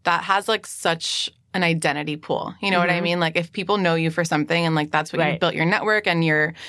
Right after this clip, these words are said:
Speaker 1: career on, and then you have this idea and you seem to be, <laughs> I mean, clearly you're an all-in person. Like, did you ever have a moment of being like, "Oh my God, I'm not gonna be Dana the photographer anymore"?
Speaker 2: No, 'cause I never really connected with that. It was something
Speaker 1: Mm.
Speaker 2: I wasn't, I was doing. It wasn't who I was.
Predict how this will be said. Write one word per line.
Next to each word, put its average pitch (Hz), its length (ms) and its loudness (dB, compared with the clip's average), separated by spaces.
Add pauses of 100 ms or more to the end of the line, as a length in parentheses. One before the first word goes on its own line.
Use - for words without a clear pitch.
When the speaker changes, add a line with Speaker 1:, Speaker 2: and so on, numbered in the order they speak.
(160)
Speaker 1:
career 202 420 2
on, 175 420 2
and 175 140 0
then 170 80 2
you 170 80 2
have 165 200 2
this 170 140 -2
idea 165 240 2
and 160 80 2
you 156 80 2
seem 160 200 0
to 170 120 -6
be, 165 80 0
<laughs> 190 140 0
I 180 40 -2
mean, 156 180 0
clearly 160 340 0
you're 160 100 4
an 156 140 0
all-in 160 340 0
person. 170 340 0
Like, 160 200 0 (180)
did 190 140 -2
you 185 60 4
ever 175 120 -2
have 185 140 2
a 185 40 0
moment 165 360 2
of 160 100 -6
being 160 220 0
like, 151 400 0
"Oh 160 40 -2
my 156 120 0
God, 151 140 0
I'm 151 120 0
not 151 220 0
gonna 160 160 -4
be 151 140 -2
Dana 151 280 -2
the - 60 -6
photographer - 460 -6
anymore"? - 420 -10
Speaker 2:
No, 170 580 -2
'cause 165 160 -8
I 185 140 0
never 180 340 0
really 156 240 -2
connected 156 480 -2
with 135 160 -10
that. - 300 -6 (100)
It 175 120 -4
was 226 140 0
something 170 260 0
Speaker 1:
Mm. 165 80 2
Speaker 2:
I - 20 2
wasn't, 156 420 -2
I 165 60 -2
was 160 180 -2
doing. 160 240 0
It 143 100 0
wasn't 156 280 -2
who 151 140 0
I 143 100 0
was. 135 560 -4